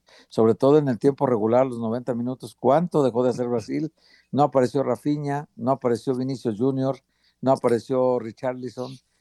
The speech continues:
Entonces, bueno, Neymar con un pie, porque realmente tiene otro muy lastimado, y con un solo pie, este, hizo una gran jugada, una pared espectacular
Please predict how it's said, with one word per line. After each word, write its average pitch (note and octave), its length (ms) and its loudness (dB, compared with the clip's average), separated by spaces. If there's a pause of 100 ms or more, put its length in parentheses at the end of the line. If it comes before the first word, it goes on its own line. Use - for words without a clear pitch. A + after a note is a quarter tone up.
(140)
Entonces, C3+ 480 0
bueno, D3 340 2
Neymar C3 480 0
con C3 180 -6
un D3 140 -6
pie, D3 240 2
porque A2+ 280 -8
realmente A#2+ 420 -4
tiene B2+ 220 -2
otro A2+ 180 -2
muy C3 160 2
lastimado, B2 600 0 (300)
y A#2+ 80 -8
con - 180 2
un D3 80 0
solo C3+ 280 0
pie, C#3 320 4
este, A2 480 -4
hizo C3+ 220 -6
una C3+ 140 0
gran C3 280 0
jugada, A#2+ 500 -2
una B2+ 160 -8
pared A2+ 380 -6
espectacular A#2 880 -2